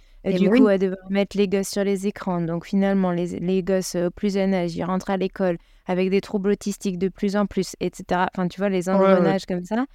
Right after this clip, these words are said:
Speaker 1: parce qu'on leur a pas indiqué comment gérer cette phase où ils allaient être, euh, bah, se retrouver à avoir leurs enfants H vingt-quatre à la maison et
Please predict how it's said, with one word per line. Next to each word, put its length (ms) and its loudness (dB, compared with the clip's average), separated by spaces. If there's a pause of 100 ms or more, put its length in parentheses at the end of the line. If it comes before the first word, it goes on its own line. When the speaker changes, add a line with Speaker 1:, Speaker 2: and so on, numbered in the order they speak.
(200)
Speaker 1:
parce 200 -2
qu'on 240 2
leur 240 -2
a 60 -4
pas 340 -2
indiqué 680 0 (120)
comment 520 2 (380)
gérer 480 2
cette 280 -4
phase 560 0
où 220 -2 (280)
ils 160 -2
allaient 300 0
être, 260 -6
euh, 380 -4 (320)
bah, 100 -2
se 140 -10
retrouver 500 0
à 100 4
avoir 220 2
leurs 240 -2
enfants 380 0
H 160 -2
vingt-quatre 320 -2
à 80 0
la 120 -2
maison 360 -2 (100)
et 400 -4